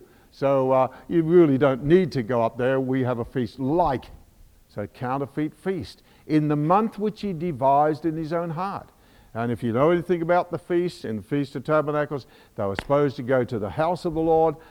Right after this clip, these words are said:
temple of God. The priest was supposed to go within the veil on the great day of atonement, sprinkle the blood,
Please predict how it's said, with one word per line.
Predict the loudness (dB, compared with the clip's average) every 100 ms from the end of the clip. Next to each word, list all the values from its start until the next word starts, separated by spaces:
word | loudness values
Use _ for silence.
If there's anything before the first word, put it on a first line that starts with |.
| _ -4
temple | -2 0 0
of | 0 2
God. | 4 6 4 0 -14 -14
The | -4
priest | 0 0 0
was | -4 -6
supposed | 2 4 6 4
to | 0
go | 2 4 4
within | 2 0 -2
the | 0
veil | 2 4 4 2
on | 0
the |
great | 0 4 2 2
day | 2 2
of | 0
atonement, | -2 0 0 -2 -4 -10
sprinkle | -20 -12 -4 -2 -2 -2
the | -2
blood, | 2 4 4